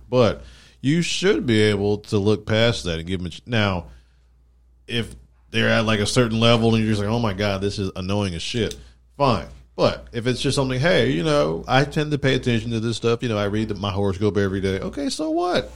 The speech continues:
If it's good, it's good. If it's not, it's not. Let people be people and just try and meet somewhere in the middle.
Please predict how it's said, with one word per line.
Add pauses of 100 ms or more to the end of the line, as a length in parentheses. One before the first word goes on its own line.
If
it's
good,
it's
good.
If
it's
not,
it's
not. (640)
Let
people
be
people
and
just
try
and
meet
somewhere
in
the
middle.